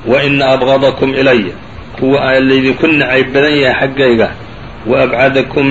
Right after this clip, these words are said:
مني"، ha, aan, eh, idinkana kay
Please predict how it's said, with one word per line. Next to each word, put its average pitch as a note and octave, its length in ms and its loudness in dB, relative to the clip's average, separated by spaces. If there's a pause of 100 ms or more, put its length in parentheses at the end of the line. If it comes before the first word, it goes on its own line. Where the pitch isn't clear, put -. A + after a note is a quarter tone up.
مني"، C3 360 2 (440)
ha, G#2+ 160 0 (880)
aan, A#2+ 320 2
eh, A#2 320 2
idinkana B2+ 480 2
kay C#3+ 240 2